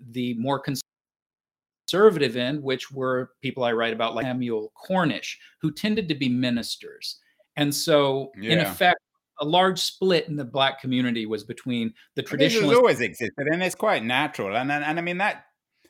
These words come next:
Speaker 2: that doesn't explain the Republic of Violence, does it? Or were the, the, the, the, were the, the radicals much more sympathetic to violence
Speaker 1: No, it
Speaker 2: than the,
Speaker 1: doesn't
Speaker 2: the
Speaker 1: explain
Speaker 2: clerics?
Speaker 1: the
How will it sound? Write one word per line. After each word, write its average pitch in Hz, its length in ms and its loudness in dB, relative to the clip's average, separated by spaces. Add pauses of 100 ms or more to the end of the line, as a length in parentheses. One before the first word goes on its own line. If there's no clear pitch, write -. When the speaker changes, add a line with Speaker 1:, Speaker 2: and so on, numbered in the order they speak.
(360)
Speaker 2:
that 139 180 -2
doesn't 135 280 0
explain 113 460 -4
the 104 180 -4
Republic 104 400 -4
of 85 60 -14
Violence, 90 540 -4
does 107 220 -12
it? 143 80 -6
Or 143 180 -2
were 156 160 0
the, 147 300 -2 (120)
the, 131 120 -2 (160)
the, 117 100 -6 (200)
the, 117 100 -12
were 131 320 -8
the, 131 260 -6
the 127 120 -8 (120)
radicals 135 460 -2
much 123 300 -8
more 113 320 -6 (600)
sympathetic 120 920 -8
to 110 80 -12
violence 95 600 -4
Speaker 1:
No, 190 120 4
it - 20 -2
Speaker 2:
than 185 120 4
the, 208 80 6
Speaker 1:
doesn't 233 320 2
Speaker 2:
the - 100 -14
Speaker 1:
explain 180 380 -2
Speaker 2:
clerics? 160 140 -4
Speaker 1:
the - 60 -20